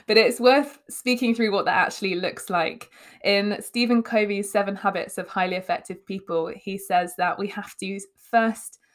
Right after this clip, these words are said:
uh, or seek first to understand and then be understood. And that's definitely the opposite of, of our position sometimes in tricky conversations. So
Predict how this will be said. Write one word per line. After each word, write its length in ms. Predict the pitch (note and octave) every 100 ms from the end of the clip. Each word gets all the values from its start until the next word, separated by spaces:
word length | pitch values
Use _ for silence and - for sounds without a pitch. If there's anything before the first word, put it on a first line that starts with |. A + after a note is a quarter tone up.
| _ -
uh, 140 | G3+ E3+
or 100 | G3+
seek 360 | - C#4 B3 -
first 540 | - G#3+ G#3 G#3 -
to 360 | G#3 F#3 F3+ - -
understand 920 | G3+ F#3+ - - F3+ D#3+ - F#3+ - -
and 280 | F#3 F#3+ F#3+
then 320 | G3 G3 G3
be 220 | F#3+ F#3+ -
understood. 720 | E3+ E3 E3+ - E3+ E3 E3 _ _ -
And 140 | F#3
that's 280 | G3+ F#3+ - _
definitely 360 | B3 B3 B3 A#3+
the 80 | G#3
opposite 320 | G#3 G3 E3
of, 160 | - - -
of 140 | F#3+
our 140 | F3+ E3+
position 520 | E3+ F#3 - E3+ F3
sometimes 520 | F#3 F3 F3+ E3 E3+
in 120 | E3+
tricky 300 | - F#3 F#3
conversations. 840 | F3 F3 E3+ - E3+ E3 E3 E3+ -
So 240 | F3 F3